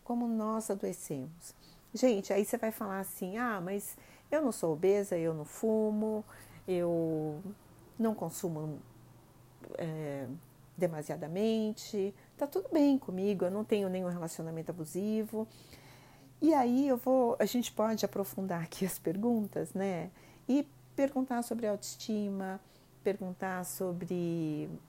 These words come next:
é, como é que tá o seu, seu complexo de,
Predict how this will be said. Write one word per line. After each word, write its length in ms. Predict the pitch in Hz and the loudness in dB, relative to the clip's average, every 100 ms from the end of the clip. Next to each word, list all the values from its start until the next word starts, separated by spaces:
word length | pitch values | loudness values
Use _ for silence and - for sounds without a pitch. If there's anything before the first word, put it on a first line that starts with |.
| - | -8
é, 600 | 175 170 165 160 156 170 - - - | -4 -2 -2 -2 -6 -10 -14 -20 -6
como 200 | - 269 | 0 2
é 80 | 254 | 2
que 100 | - | -2
tá 300 | - 220 214 | -6 -4 -2
o 80 | 196 | -2
seu, 580 | - 190 170 160 156 170 - - | -2 0 2 0 -2 -8 -18 -20
seu 220 | - 196 | -6 -2
complexo 720 | 180 180 175 180 180 - - | -2 -2 -2 0 0 -4 -4
de, 920 | 165 151 175 160 151 147 143 139 147 | -4 -4 -4 -2 -2 -2 -4 -6 -6